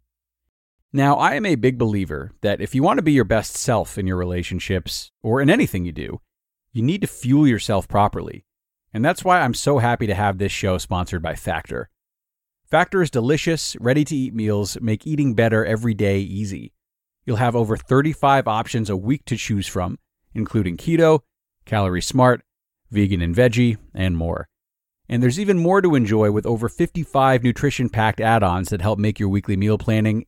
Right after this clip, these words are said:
even more delicious. Factor is the perfect solution if you're looking for fast, upscale, and healthy options done easily.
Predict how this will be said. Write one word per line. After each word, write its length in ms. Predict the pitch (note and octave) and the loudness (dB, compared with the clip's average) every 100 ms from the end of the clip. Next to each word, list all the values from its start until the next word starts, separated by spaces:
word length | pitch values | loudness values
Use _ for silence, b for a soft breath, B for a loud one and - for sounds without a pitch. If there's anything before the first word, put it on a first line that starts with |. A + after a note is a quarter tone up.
| - | -4
even 320 | C3+ B2+ A#2 | 0 2 2
more 220 | G2 F#2+ | 2 0
delicious. 560 | F2+ F2+ F2 - - - _ _ _ _ _ _ _ _ | 0 -2 -4 -4 -6 -10 _ _ _ _ _ _ _ _
Factor 400 | - C#3 C#3+ C#3+ | 2 2 2 0
is 280 | C3+ C3+ | 0 -2
the 200 | G2+ D3 | 0 -4
perfect 420 | D3 - C#3+ C#3 - | -2 -2 -2 -2 -2
solution 520 | B2 A#2+ A#2 F#2+ D#2+ | 0 0 0 -4 -8
if 160 | E2 - | -10 -8
you're 80 | |
looking 260 | G2+ G2 G2 | -6 -4 -6
for 140 | - | -8
fast, 560 | D#2+ - B2 B2+ A#2 - _ _ _ | -8 0 2 2 0 -8 _ _ _
upscale, 600 | - G#2+ - A2 G#2+ G#2+ - | -6 -4 0 2 4 2 -2
and 280 | B2 C3+ C3 | 0 2 2
healthy 340 | A#2 G#2+ A2 | 2 2 2
options 440 | F2+ F2+ - F2+ E2 | 0 0 -2 -4 -2
done 180 | F#2 | -4
easily. 420 | F2+ F2 - - | -4 -8 -10 -10